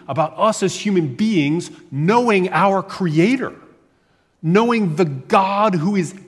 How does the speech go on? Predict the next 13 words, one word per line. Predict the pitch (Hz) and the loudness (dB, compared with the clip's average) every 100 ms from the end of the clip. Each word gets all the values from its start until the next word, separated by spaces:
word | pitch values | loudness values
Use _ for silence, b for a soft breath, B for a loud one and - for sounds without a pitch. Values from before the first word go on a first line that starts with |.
| - | -4
actually | 214 240 - - 240 190 202 | -4 -4 -10 -8 -6 -4 -2
there. | 147 160 190 214 117 - - _ _ _ _ _ _ _ _ _ _ | 0 0 0 -2 -6 -12 -20 _ _ _ _ _ _ _ _ _ _
Is | 196 - 214 254 | -14 -6 -2 -2
that | 247 | -2
the | 277 | -2
way | 247 247 | 2 2
you | 202 156 175 214 233 | 2 0 2 2 0
think | 226 - - 220 214 - | -4 -8 -4 -4 -4 -6
about | 180 160 175 185 - - _ | 0 2 0 -2 -12 -20 _
religion? | 139 143 151 147 190 202 196 - - _ _ _ _ _ _ - | -4 2 2 0 -4 -6 -12 -18 -20 _ _ _ _ _ _ -10
Knowing | 104 165 202 185 | -2 0 2 0
the | 139 | -2
God | 113 135 151 165 180 | 0 2 2 0 -4